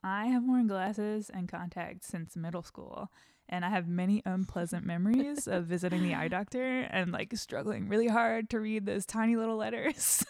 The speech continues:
Speaker 1: <laughs> How about
Speaker 2: Oh.
Speaker 1: you, Emma?
Speaker 2: Same. Yeah, I've worn glasses since I was nine and contacts since I was eleven. And I can see, like, maybe four inches in front of me when I don't have glasses or contacts
Speaker 1: <laughs>
Speaker 2: on.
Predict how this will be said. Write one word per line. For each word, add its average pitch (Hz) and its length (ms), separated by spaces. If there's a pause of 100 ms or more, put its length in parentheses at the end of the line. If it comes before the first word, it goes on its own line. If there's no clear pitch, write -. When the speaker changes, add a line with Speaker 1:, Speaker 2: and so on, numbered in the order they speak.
(160)
Speaker 1:
<laughs> - 880
How 247 460
about 214 180
Speaker 2:
Oh. 202 60
Speaker 1:
you, 202 100
Emma? 196 360 (580)
Speaker 2:
Same. 214 600
Yeah, 208 180
I've 220 160
worn 233 240
glasses 226 680
since 240 320
I 240 100
was 202 240
nine 226 1000
and 214 140
contacts 190 520
since 196 200
I 196 60
was - 180
eleven. - 680 (200)
And 214 160
I 214 140
can 226 180
see, 196 460
like, 185 280 (680)
maybe 202 640 (280)
four 208 180
inches 240 320
in 247 140
front 247 220
of 247 80
me 254 400
when 240 180
I 226 80
don't 226 220
have 233 140
glasses 214 380
or 220 80
contacts 226 580
Speaker 1:
<laughs> - 20
Speaker 2:
on. 247 460